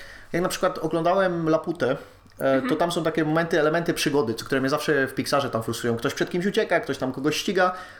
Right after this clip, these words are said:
Speaker 1: e, to one trochę nużące są, nie? To ja wolę
Speaker 2: Mhm.
Speaker 1: tę, tą bardziej filozoficzną rozkminę i wolałbym chyba więcej czasu spędzić, e, z mistrzem, żeby mistrz trochę więcej poopowiadał, ale to pewnie bym chciał, żeby, e, zaczął mi wyjaśniać świat, a to by nie było, e, to już by nie było takie interesujące. E,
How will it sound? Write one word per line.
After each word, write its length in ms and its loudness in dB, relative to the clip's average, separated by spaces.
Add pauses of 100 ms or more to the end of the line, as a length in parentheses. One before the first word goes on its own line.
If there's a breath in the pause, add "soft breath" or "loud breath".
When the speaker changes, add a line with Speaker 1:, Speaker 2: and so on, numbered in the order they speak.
Speaker 1:
e, 320 6 (320)
to 100 0
one 180 0
trochę 220 0
nużące 380 2
są, 160 -4
nie? 120 0
To 100 2
ja 80 4
wolę 180 4
Speaker 2:
Mhm. 180 0
Speaker 1:
tę, 60 -6
tą 80 -2
bardziej 260 0
filozoficzną 640 -2
rozkminę 400 2
i 40 2
wolałbym 300 2
chyba 160 0
więcej 260 0
czasu 220 -4
spędzić, 460 -4 (360 loud breath)
e, 200 2
z 80 -2
mistrzem, 340 0
żeby 140 -2
mistrz 280 -2
trochę 160 -2
więcej 280 0
poopowiadał, 600 2
ale 100 2
to 100 -8
pewnie 200 0
bym 140 0
chciał, 200 0
żeby, 280 0 (400 loud breath)
e, 20 -20 (260)
zaczął 260 -2
mi 80 0
wyjaśniać 420 0
świat, 280 0
a 40 0
to 100 -2
by 120 0
nie 80 2
było, 360 -2 (280)
e, 40 -8
to 100 -2
już 80 0
by 80 -4
nie 80 0
było 140 0
takie 200 -4
interesujące. 640 -8 (720 loud breath)
E, 40 2